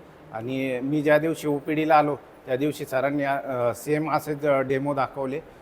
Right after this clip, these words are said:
आणि भरपूर पेशंटचे अनुभव मी ऐकले आणि YouTube-ला व्हिडिओ बघितले भरपूर. तर, अ, मला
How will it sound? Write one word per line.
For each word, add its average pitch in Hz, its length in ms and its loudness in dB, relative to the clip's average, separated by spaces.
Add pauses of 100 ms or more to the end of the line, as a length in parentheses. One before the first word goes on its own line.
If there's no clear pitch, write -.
(280)
आणि 135 400 -2
भरपूर 127 380 -4
पेशंटचे 143 460 -4
अनुभव 135 360 0
मी 135 300 -2
ऐकले 123 420 -4 (420)
आणि 131 280 -2
YouTube-ला 143 440 0
व्हिडिओ 131 360 0
बघितले 139 400 -2
भरपूर. 127 380 -6 (580)
तर, 131 220 0
अ, 127 340 2 (120)
मला 139 520 2